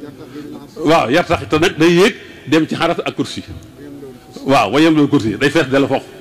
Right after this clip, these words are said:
Waaw, ba, ba noppi nag ñuy digal mbégte nag ci xolub Yonent bi sallallahu alayhi wa sallam. Xool leen julli gu neex googu. Julli goo xam day fees asamaan,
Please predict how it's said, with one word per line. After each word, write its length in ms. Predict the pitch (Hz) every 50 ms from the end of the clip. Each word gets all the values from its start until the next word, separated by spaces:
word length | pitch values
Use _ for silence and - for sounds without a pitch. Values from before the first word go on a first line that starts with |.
| - - - - - 139 147 139 - 160 143 139 135 139 131 120 127 - - 151 143 143
Waaw, 280 | 139 143 139 110 95 95 - - - - 127
ba, 120 | 156 175 -
ba 80 | - 165
noppi 220 | 208 226 - 180
nag 180 | 175 196 160 151
ñuy 160 | 156 180 190
digal 240 | 180 220 202 202 185
mbégte 240 | 180 185 208 - -
nag 140 | 175 202 226 - - - - -
ci 80 | - 185
xolub 240 | - 202 196 165
Yonent 240 | 165 170 160 151 139
bi 120 | 135 143 143
sallallahu 320 | - 151 135 131 120 113
alayhi 120 | 110 98
wa 0 |
sallam. 120 | - - -
Xool 120 | - - 254
leen 180 | 240 220 185
julli 180 | 180 196 185 165
gu 100 | 160 160
neex 160 | 160 139 123
googu. 260 | 131 123 113 147 147 - - - - - - - - - - - - 117 113 - - - - - - - - - - - - - - - - -
Julli 200 | 123 190 220 220
goo 120 | 185 208 196
xam 140 | 190 185 170
day 140 | 165 185 180
fees 200 | - 202 196 185 180
asamaan, 360 | 165 - 160 147 135 113